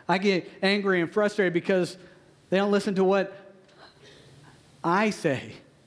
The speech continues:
even though I know what is best for them. No, we shouldn't become angry and frustrated because they aren't following me. Rather, we should be concerned, maybe even saddened for them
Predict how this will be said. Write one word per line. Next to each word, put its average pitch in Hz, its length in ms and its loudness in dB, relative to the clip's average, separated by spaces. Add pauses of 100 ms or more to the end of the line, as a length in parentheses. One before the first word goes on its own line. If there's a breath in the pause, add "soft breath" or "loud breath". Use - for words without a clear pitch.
(760 loud breath)
even 214 240 4
though 196 240 0
I 214 340 2
know 170 360 0 (160 loud breath)
what 185 360 0 (220 loud breath)
is 185 180 2
best 185 400 -2
for 175 160 2
them. 127 340 -2 (2500)
No, 156 420 0
we 175 160 0
shouldn't 202 300 0
become 170 460 0
angry 170 400 2
and 139 100 -2
frustrated 175 540 0
because 156 260 0
they 165 60 2
aren't 165 200 0
following 160 520 2
me. 151 460 0 (460 loud breath)
Rather, 180 460 2
we 170 140 2
should 175 160 -4
be 180 160 4
concerned, 180 680 0
maybe 202 240 2 (100)
even 170 220 2
saddened 180 560 -2
for 170 220 2
them 156 240 0